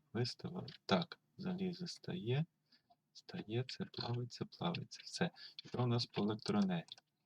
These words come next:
Половина. Так, що у нас сканувало? Тут частину просканувало. Тут ми, бачимо, нам треба вниз. Вниз, вниз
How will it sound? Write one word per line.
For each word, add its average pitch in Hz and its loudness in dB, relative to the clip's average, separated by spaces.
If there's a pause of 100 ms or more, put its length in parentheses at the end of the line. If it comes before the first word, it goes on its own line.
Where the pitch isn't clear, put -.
(760)
Половина. 95 8 (180)
Так, - 6
що - 0
у 117 6
нас 123 4
сканувало? 113 4 (180)
Тут 120 -10 (160)
частину 202 2
просканувало. 175 0
Тут 202 0
ми, 110 4 (500)
бачимо, - 0
нам - 6
треба 196 4 (160)
вниз. 98 2
Вниз, 120 -2
вниз 117 0